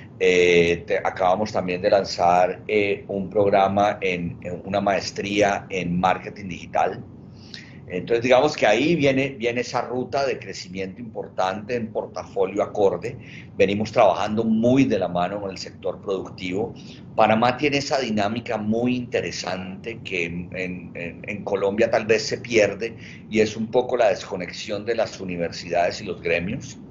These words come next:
Entonces, nosotros hoy en día en Panamá hacemos parte de todas las cámaras prácticamente.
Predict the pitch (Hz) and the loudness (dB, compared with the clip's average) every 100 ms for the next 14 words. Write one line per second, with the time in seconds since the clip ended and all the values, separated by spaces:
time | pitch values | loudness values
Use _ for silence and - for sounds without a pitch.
0 | - - - - 90 110 98 101 98 104 | -18 -18 -14 -10 -8 -6 -4 0 0 -2
1 | - 107 104 104 104 107 107 98 85 87 | 0 2 4 0 0 0 2 0 2 2
2 | 87 - 98 101 - - 104 92 - 104 | 0 -2 -4 -4 -8 0 2 2 2 -2
3 | 95 85 98 92 98 - - 90 101 101 | -2 -4 2 4 4 -2 -2 -2 0 -2
4 | - 80 - 101 92 78 80 - | -2 -4 -4 -6 -6 -4 -8 -14